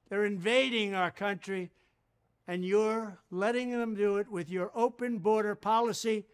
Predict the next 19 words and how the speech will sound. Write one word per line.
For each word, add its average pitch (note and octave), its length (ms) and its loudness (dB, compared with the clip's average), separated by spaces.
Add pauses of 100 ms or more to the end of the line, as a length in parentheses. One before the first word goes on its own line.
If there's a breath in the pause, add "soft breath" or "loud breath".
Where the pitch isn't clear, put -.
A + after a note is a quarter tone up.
(300 soft breath)
and E3 140 -4
it's E3+ 200 -8
a D#3+ 60 -6
shame G3+ 520 0
what D#3+ 220 -6
you're E3 80 -4
doing F3+ 500 -4 (120)
to D3+ 80 -14
the D3 100 -6
United E3+ 480 -4
States F#3 340 -8
of F3 120 -10
America. D#3+ 540 -8
You're D#3+ 140 -8
destroying D#3 880 -6 (420)
our D3+ 140 -6
beautiful, F3+ 640 -6
beautiful D#3 720 -10 (420)
nation. D3 600 -10